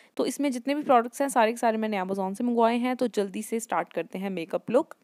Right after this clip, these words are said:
तो गाइस, सबसे पहले आपने अपने फेस को अच्छे से फेस वॉश करना है। लाइक, आपका फेस जो है, आपका फेस एरिया है, सरफेस है, वो बिल्कुल क्लीन होना चाहिए। तो फेस वॉश के लिए मैं यहाँ पे यूज़ कर रही हूँ Oziva का इनर ग्लो स्किन ब्राइटनिंग फेस वॉश, जो कि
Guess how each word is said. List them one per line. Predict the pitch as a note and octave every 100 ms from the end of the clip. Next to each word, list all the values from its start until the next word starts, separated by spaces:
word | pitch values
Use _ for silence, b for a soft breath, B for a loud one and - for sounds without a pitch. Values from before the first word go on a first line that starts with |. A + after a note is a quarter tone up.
| _
तो | C#4+
गाइस, | D4
सबसे | D4 - E4+
पहले | C4 A#3+ B3
आपने | B3 B3 A#3+
अपने | A3+ A3+
फेस | - G#3+ A3
को | -
अच्छे | A3+ A3+ -
से | A3+ A3
फेस | A3 - G3 G#3+ G3+
वॉश | F#3+ G#3
करना | - G#3+ G#3
है। | G#3+ A#3
लाइक, | G#3+ G3+
आपका | G3 -
फेस | A3 - G3+ G#3
जो | -
है, | G#3 G3+ G#3
आपका | - - G3+
फेस | G3+ G3+ G3+
एरिया | G3+ G3+ G3+
है, | G#3+
सरफेस | G#3+ G3+ F#3 G#3 A3
है, |
वो | G#3+
बिल्कुल | G3+ A3 G#3 A#3+
क्लीन | A3+ - A3+ B3
होना | B3 G3+
चाहिए। | G3 F#3 F#3 A#3+ F4 B B B -
तो | C4+
फेस | C4+ C4+
वॉश | D#4+ D#4+
के | D4+
लिए | D4
मैं | D4+ B3
यहाँ | A#3+ A#3+
पे | B3
यूज़ | A3 A3
कर | G#3+
रही | G#3+
हूँ | A3 A#3+ -
Oziva | A3+ G#3 G#3+ A#3+ A#3+
का | B3+
इनर | A3+ A3
ग्लो | A3+ A3 A3+ A#3+
स्किन | - - B3 B3
ब्राइटनिंग | G#3 F#3 F#3 G3+ G3+
फेस | G3+ F#3 - -
वॉश, | F3+ G3+ D#4 - -
जो | G#3 G#3+
कि | G#3+ A#3+ C4